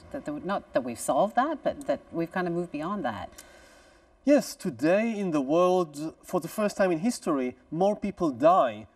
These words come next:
Speaker 2: from eating too much than from eating too little.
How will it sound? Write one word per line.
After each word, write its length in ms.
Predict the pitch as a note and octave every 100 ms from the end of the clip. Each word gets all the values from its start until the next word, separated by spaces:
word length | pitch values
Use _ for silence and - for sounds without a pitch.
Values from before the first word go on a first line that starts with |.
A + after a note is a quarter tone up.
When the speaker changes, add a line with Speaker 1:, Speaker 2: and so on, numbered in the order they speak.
| _
Speaker 2:
from 280 | - D#3+ D3+
eating 300 | F#3+ - F3
too 200 | - G3+
much 500 | E3 G#3 C3+ - - - _ _
than 120 | -
from 200 | D3 D#3+ D3+
eating 260 | F3 D#3+
too 140 | - D#3
little. 440 | D#3+ - F#2+ G2